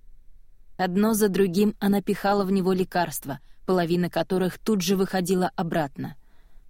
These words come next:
Отчаявшись, Кива сделала надрез у Типа на предплечье и ввела ему в вену маленькую пустую трубку, чтобы влить лекарство напрямую. На других пациентах этот метод она уже испытывала,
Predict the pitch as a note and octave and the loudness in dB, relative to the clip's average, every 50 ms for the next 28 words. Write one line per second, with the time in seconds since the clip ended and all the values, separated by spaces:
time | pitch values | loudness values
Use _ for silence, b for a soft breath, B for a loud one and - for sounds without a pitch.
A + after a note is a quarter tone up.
0 | - - - F#3 F#3 - - - - G#3+ G#3 G#3 G3+ F3 - - - E3 - - | -20 -8 -4 -4 -4 -2 -2 0 0 2 2 2 0 -2 -4 -6 -6 -6 -8 -10
1 | - - - - - - - - - - - - - A3+ A3 G3 G#3+ G#3 F#3 E3 | -12 -14 -20 -20 -20 -20 -20 -20 -20 -20 -20 -4 0 0 2 2 2 0 2 2
2 | G#3 G#3 G3+ G3 F#3+ F#3+ F#3 F#3 F3+ E3+ F3+ F#3+ G3 F3+ - - - F#3 - - | 2 2 4 4 2 2 2 2 0 2 2 0 0 0 -2 -4 -6 -8 -6 -4
3 | - G3 - G3 F#3 F3+ - - F3+ D3 - - F3+ F#3+ G3+ - - G3+ F#3+ F3 | -4 -4 -2 0 -2 0 0 -2 -4 -4 -2 0 0 0 2 0 0 -2 -2 -2
4 | - - - - - - - - G#3 F#3+ F3 E3 F#3+ G3 G#3 A3 G#3 G3+ G#3 G#3 | -4 -8 -18 -20 -20 -14 -4 -2 0 0 2 2 2 4 4 2 4 4 4 4
5 | G#3 G3+ F#3+ E3+ E3 F#3 G3+ G#3 G#3 G3+ G3 - - - - - - F#3+ G3 G#3 | 4 2 2 0 0 0 2 2 2 2 0 -2 -6 -16 -20 -6 0 2 2 4
6 | A3 A3+ A3+ A3 - - G#3+ G#3+ G#3 - - G#3+ - - - A3+ A3+ A3 G#3 - | 4 4 2 0 0 0 0 0 0 0 -2 -4 -4 -4 -2 0 0 0 0 0
7 | - G#3 E3+ - - - C3+ C3+ - - - - - - - - F#3 E3 F3 D#3+ | -2 -2 -2 -2 -6 -10 -10 -10 -10 -14 -20 -18 -16 -12 -4 -2 0 0 0 0
8 | D#3 F3 F3+ F3+ - - E3+ E3 - E3 D#3 D#3+ - - - E3+ E3 D#3+ - - | 0 0 0 0 0 -2 -4 -2 0 -2 -2 -2 -4 -6 -6 -4 -4 -4 -4 -2
9 | D#3+ E3 D#3+ D#3 D3 C#3 C#3 C#3+ - - - - - - - - - - - - | -2 -2 -2 -4 -6 -8 -10 -14 -16 -18 -20 -20 -20 -20 -20 -20 -20 -20 -20 -20
10 | - - - - - - - - F#3+ G3 F3+ F#3 F#3+ F3 G3+ B3 G#3+ - - G#3 | -20 -20 -20 -20 -20 -20 -6 -2 -2 0 2 0 0 0 0 -2 -2 -2 -4 -4
11 | - - G#3 G#3 A3 A3+ G#3+ - G#3 F#3 - - - - G#3 - G#3 G3 - G#3 | 0 0 2 2 2 0 0 0 -2 -4 -4 -8 -4 -4 -2 -2 -2 0 2 2
12 | G#3+ G#3 - G3+ - F#3+ F#3 F#3 F#3 F#3 F#3 E3+ E3 E3+ E3+ D#3+ - - - D#3+ | 2 2 0 0 0 0 2 2 2 2 0 0 0 0 0 0 -2 -4 -6 -6
13 | D3+ - C3+ B2+ C3 B2+ C#3+ D#3+ | -6 -6 -6 -8 -8 -10 -10 -12